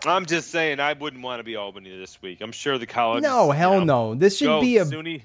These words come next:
Speaker 1: suny Albany. Like, that's great. I'm sure you're gonna get paid great for this,
Speaker 2: <laughs>
Speaker 1: but I would not wanna be on the back end of this game.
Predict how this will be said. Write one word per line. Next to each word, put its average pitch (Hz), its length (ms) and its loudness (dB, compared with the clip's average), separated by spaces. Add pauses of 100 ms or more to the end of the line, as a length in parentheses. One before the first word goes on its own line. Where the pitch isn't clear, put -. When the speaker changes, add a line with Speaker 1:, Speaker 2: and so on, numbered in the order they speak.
Speaker 1:
suny 196 440 -4
Albany. 139 560 -4
Like, 123 180 -16
that's 143 180 -10
great. 135 480 -12
I'm 113 180 -10
sure 160 240 -10
you're 147 140 -10
gonna 139 140 -10
get 127 200 -12
paid 127 300 -12
great 127 320 -6
for 120 100 -14
this, 98 340 -12
Speaker 2:
<laughs> - 60 -20
Speaker 1:
but 101 220 -8 (500)
I 127 220 -4
would 113 180 -12
not 113 220 -10
wanna 104 220 -12
be 104 260 -12
on 98 160 -10
the 95 60 -16
back 95 300 -6
end 98 200 -12
of 85 80 -14
this 92 180 -10
game. 90 460 -8